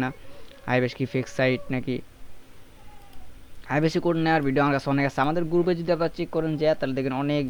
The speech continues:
বি-, অনেকে কিন্তু কোড মারে। আমরা যে রেঞ্জগুলো দিই, ওগুলোতে অনেক কোড আসে। just আমি আপনাদের একটা জিনিস দেখাই দিই, আহ, যেমন হচ্ছে গিয়া আমাদের এই যে ভাই ব্রাদার টিম, ওকে? তো ভাই ব্রাদার টিমে দেখতে পাচ্ছেন যে আজকে কিন্তু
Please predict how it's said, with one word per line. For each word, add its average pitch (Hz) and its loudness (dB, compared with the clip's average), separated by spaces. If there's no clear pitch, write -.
বি-, 127 -6
অনেকে 196 6
কিন্তু 180 2
কোড 165 6
মারে। 131 4
আমরা 127 2
যে 139 4
রেঞ্জগুলো 135 4
দিই, 143 4
ওগুলোতে 135 2
অনেক 156 4
কোড 127 2
আসে। - -14
just 139 -4
আমি 147 4
আপনাদের 139 2
একটা 143 0
জিনিস 135 2
দেখাই 139 2
দিই, 190 2
আহ, - -6
যেমন 143 2
হচ্ছে 139 -2
গিয়া 127 4
আমাদের 131 2
এই 131 0
যে 131 0
ভাই 127 2
ব্রাদার 135 2
টিম, 131 2
ওকে? 165 -2
তো - -4
ভাই 139 8
ব্রাদার 185 8
টিমে 208 4
দেখতে 175 2
পাচ্ছেন 180 2
যে 170 6
আজকে 175 2
কিন্তু 170 4